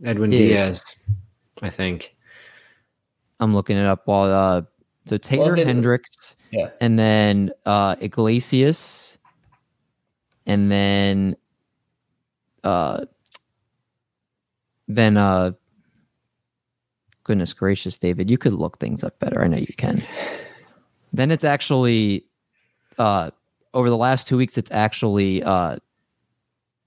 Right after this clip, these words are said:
Speaker 2: no, Clase, and then Presley, and then Edwin Diaz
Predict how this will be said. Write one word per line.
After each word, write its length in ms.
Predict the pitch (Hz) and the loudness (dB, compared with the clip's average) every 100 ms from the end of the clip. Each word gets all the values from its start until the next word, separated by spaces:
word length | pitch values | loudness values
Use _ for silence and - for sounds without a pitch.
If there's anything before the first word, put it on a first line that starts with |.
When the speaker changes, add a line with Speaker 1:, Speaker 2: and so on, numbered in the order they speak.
| _ | _
Speaker 2:
no, 160 | 120 107 | -2 -2
Clase, 800 | - 135 131 147 - 120 113 127 - _ _ _ _ _ _ _ _ _ _ - | -2 0 2 2 2 2 4 0 -4 _ _ _ _ _ _ _ _ _ _ -2
and 160 | 110 | 2
then 220 | 110 113 117 | 4 2 2
Presley, 680 | 127 113 - 101 98 110 - _ _ _ - | 2 0 0 -4 -4 -4 -8 _ _ _ -2
and 160 | - | 0
then 120 | 123 135 | 2 2
Edwin 380 | 127 127 120 | 2 2 0
Diaz 760 | 110 113 101 95 92 95 - - | 2 2 4 2 -2 -6 -14 -18